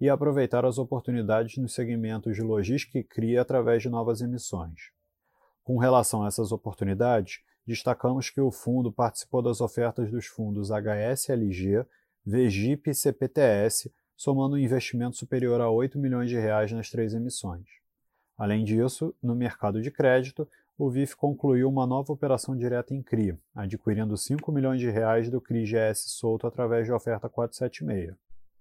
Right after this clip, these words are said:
Comentamos essa operação com mais detalhes no nosso relatório mensal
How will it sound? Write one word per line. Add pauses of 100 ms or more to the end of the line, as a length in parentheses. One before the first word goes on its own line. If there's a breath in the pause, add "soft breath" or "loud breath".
(180)
Comentamos
essa
operação
com
mais
detalhes
no
nosso
relatório
mensal